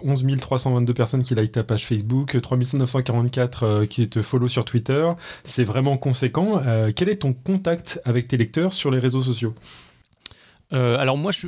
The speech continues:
Speaker 2: je, je publie assez peu sur les, sur les réseaux sociaux.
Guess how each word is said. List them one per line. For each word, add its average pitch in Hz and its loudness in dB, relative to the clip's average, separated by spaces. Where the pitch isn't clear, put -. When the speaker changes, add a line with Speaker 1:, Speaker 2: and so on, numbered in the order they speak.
Speaker 2:
je, 160 -4
je 135 -6
publie 196 -2
assez 185 0
peu 190 -2
sur - -2
les, 139 2
sur 135 -6
les 135 -2
réseaux 135 -2
sociaux. 147 -4